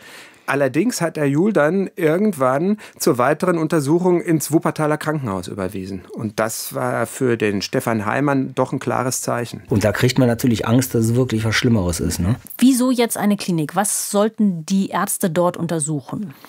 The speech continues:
Speaker 1: Also zunächst sollten sie mal, äh, die Blase genau untersuchen,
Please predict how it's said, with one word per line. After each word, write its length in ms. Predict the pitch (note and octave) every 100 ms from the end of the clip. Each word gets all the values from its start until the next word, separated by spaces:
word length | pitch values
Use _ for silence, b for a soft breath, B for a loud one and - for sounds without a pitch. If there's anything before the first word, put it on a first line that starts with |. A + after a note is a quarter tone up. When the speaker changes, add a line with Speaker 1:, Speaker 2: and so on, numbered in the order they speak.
| B B B B -
Speaker 1:
Also 220 | C3 -
zunächst 280 | C3+ D#3 -
sollten 220 | D#3 E3
sie 100 | C#3
mal, 300 | C3+ B2+ B2 -
äh, 160 | C3+
die 160 | A#2+ A#2+
Blase 380 | G#2+ G#2 C3 E3+
genau 320 | D#3+ D#3+ E3+
untersuchen, 580 | E3+ F#3+ F#3 A3 C#4+